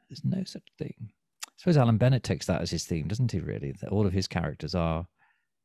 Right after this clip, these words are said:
what you might think of as ordinary,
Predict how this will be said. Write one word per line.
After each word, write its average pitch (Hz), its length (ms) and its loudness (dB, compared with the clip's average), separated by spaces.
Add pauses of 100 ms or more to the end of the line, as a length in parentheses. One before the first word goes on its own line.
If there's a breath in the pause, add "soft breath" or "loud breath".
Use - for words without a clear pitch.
(1600)
what 92 220 -4
you 98 200 4
might 95 280 4
think 117 260 6
of 78 160 2
as 85 120 0
ordinary, 92 680 6